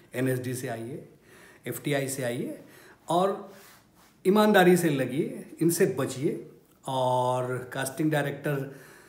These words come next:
से फिर अगर मुमकिन हो तो ज़रा बढ़िया से उनको पटाने की फिर कोशिश कीजिए, पट जाएंगे तो हो सकता है आपके favor में कुछ करवा दें, कुछ हो जाए।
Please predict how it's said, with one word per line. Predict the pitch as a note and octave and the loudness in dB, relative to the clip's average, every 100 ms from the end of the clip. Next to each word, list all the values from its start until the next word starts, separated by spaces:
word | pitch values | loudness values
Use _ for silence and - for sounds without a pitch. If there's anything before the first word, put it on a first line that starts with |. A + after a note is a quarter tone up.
| - - - - _ - - | -20 -20 -20 -20 _ -12 2
से | E3 E3 | 2 2
फिर | E3 E3 C#3+ D3 | 0 -2 0 -2
अगर | C3 D3+ D3+ - - - _ - C3+ | 0 0 0 -4 -12 -20 _ -8 4
मुमकिन | E3+ G3 A3+ G#3 | 6 6 4 4
हो | E3+ | 6
तो | F3+ F3 | 4 4
ज़रा | D#3+ | 4
बढ़िया | D3 C3+ D3+ F3+ F3 | 2 0 2 4 4
से | E3+ | 4
उनको | D#3+ D3+ D3 C3+ B2 A2+ G#2+ - - _ - | 4 4 0 -2 -2 -6 -12 -16 -20 _ -6
पटाने | C3+ C#3+ E3+ | 0 4 6
की | E3+ | 4
फिर | D#3+ D#3 | 2 0
कोशिश | D#3 C#3+ E3+ | -2 -2 -4
कीजिए, | - D#3+ C#3+ | -4 -4 -4
पट | - F3 | -2 -2
जाएंगे | F3+ F3 F3+ | 0 0 -2
तो | E3 D3 | -2 -2
हो | D3+ | -2
सकता | D3 - D#3+ | -4 -2 -2
है | |
आपके | C#3+ B2+ - | -2 -6 -10
favor | - B2+ C3+ | -8 -6 -6
में | C3+ | -6
कुछ | C3+ A#2+ - - | -8 -12 -14 -14
करवा | B2+ B2 B2+ | -8 -4 -4
दें, | B2 B2+ - - _ - D3+ | -4 -10 -14 -20 _ -12 -10
कुछ | B2+ B2 | -14 -10
हो | C3 | -8
जाए। | B2 B2 B2+ | -8 -10 -12